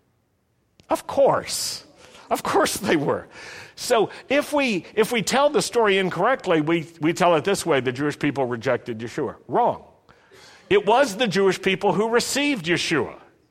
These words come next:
And they went out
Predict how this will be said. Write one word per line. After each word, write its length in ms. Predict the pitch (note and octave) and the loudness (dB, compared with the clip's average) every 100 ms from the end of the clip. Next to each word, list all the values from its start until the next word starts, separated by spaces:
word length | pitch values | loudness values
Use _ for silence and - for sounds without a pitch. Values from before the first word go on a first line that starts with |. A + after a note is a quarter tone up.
| _ _ _ _ _ _ _ _ _ _ _ _ _ _ _ _ _ _ _ _ _ _ _ _ _ | _ _ _ _ _ _ _ _ _ _ _ _ _ _ _ _ _ _ _ _ _ _ _ _ _
And 120 | C#3+ | 0
they 120 | D#3+ | 2
went 240 | D#3 D3+ D3 | 2 2 2
out 420 | C#3 - - - | 0 -2 -12 -20